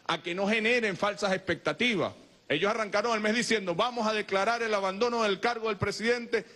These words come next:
y en treinta días vamos a llamar a elecciones". Ajá, pasaron los treinta días. ¿Qué pasó? El presidente sigue ejerciendo sus funciones,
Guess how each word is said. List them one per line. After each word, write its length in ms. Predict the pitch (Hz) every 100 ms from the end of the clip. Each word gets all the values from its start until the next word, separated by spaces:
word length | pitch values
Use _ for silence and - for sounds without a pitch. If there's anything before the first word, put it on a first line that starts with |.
| -
y 80 | 202
en 180 | 196 160
treinta 340 | 247 254 220
días 180 | 226 233
vamos 180 | 220 208
a 40 |
llamar 220 | 185 190
a 20 | 190
elecciones". 500 | 190 - 170 127 98 -
Ajá, 180 | 127
pasaron 320 | 147 131 156 180
los 120 | 139
treinta 280 | 165 170 180
días. 200 | 165 -
¿Qué 100 | 147
pasó? 380 | 180 - 139 - - _
El 60 | -
presidente 440 | 131 135 123 165
sigue 200 | 190 214
ejerciendo 380 | 165 135 185 202
sus 140 | 185
funciones, 540 | 147 127 202 233 143